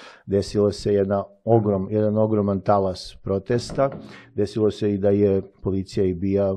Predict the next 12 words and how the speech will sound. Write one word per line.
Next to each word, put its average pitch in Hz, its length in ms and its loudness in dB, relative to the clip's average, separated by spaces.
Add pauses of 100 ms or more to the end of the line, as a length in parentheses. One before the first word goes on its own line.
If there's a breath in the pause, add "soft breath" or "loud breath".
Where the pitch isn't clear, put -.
(100)
me 101 140 -6
tražila 98 500 -2
u 98 100 -2
ponoć 110 720 -4 (140)
u 98 220 -8
mojoj 98 280 -2
kući 98 380 -6
u 95 80 2
Obrenovcu 98 580 -6
i 92 80 -6
u 90 60 -8
Kosjeriću, 110 720 -4